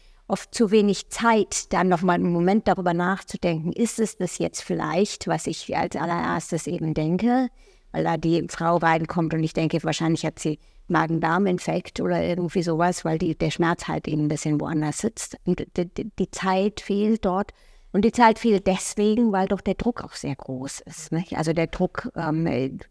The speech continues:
dass die Medizin irgendwie effizient sein muss. Und eine effiziente Medizin, die nur auf Effizienz getrimmt ist, hat halt das Potenzial, ähm, wirklich rechts und links viel liegen zu lassen,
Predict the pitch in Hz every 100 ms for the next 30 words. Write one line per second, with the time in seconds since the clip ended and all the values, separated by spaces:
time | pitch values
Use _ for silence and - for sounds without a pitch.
0 | - - - 165 - - 180 170 175 -
1 | 190 185 196 180 180 180 - - - 185
2 | - 165 156 - 127 131 131 123 - -
3 | 170 - 180 165 - - - - 233 285
4 | 269 262 240 226 - 151 139 156 202 240
5 | 285 226 143 - - _ - 175 - 165
6 | 190 - 175 170 - 180 - 208 214 -
7 | 180 - - - - 190 180 196 202 -
8 | - _ 185 185 - 190 208 180 - 208
9 | 151 175 185 202 196 - 180 175 180 180
10 | 180 180 _ _ _ - - - - -
11 | - - _ - 170 202 - 202 - -
12 | - - 190 - 233 208 190 214 - -
13 | 214 202 214 240 220 180 156 156 - 202
14 | 226